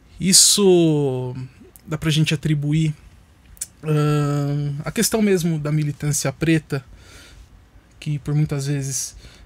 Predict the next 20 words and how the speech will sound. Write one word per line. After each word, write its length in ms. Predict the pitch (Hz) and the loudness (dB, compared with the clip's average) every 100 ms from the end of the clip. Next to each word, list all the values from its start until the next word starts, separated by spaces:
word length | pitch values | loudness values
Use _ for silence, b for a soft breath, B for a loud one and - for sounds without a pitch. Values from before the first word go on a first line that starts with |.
| - | -10
ahn, 460 | 139 139 131 135 131 - | -6 -4 -4 -6 -8 -12
acaba 720 | - - 156 143 143 135 127 123 - - | -12 -4 -2 -2 -2 -4 -6 -12 -20 -6
fazendo 300 | 175 196 185 | 0 2 2
algum 220 | 165 165 - - - | 2 0 -2 -18 -16
certo 200 | - 185 | -6 -4
tipo 160 | - 151 | -4 -4
de 60 | 147 | -2
julgamento, 640 | 156 147 160 202 - 196 - - - _ - - _ - - | 0 0 -2 -4 -4 -10 -12 -20 -20 _ -20 -20 _ -20 -16
ahn, 1120 | 143 139 143 143 139 139 135 135 135 135 139 135 | -10 -6 -4 -4 -4 -6 -8 -8 -10 -10 -10 -10
de 40 | |
repente, 300 | 139 135 127 - | -10 -8 -8 -6
que 60 | |
atribui 500 | 165 185 156 175 175 | 0 0 2 2 2
a 80 | 165 | 2
uma 140 | 165 | 0
situação 480 | 156 160 151 156 151 | -2 -4 -4 -2 -2
de 100 | 147 | -2
um 80 | 156 | -2
outro 200 | 147 156 | -2 -6
preto. 420 | 147 120 - - | -8 -10 -12 -20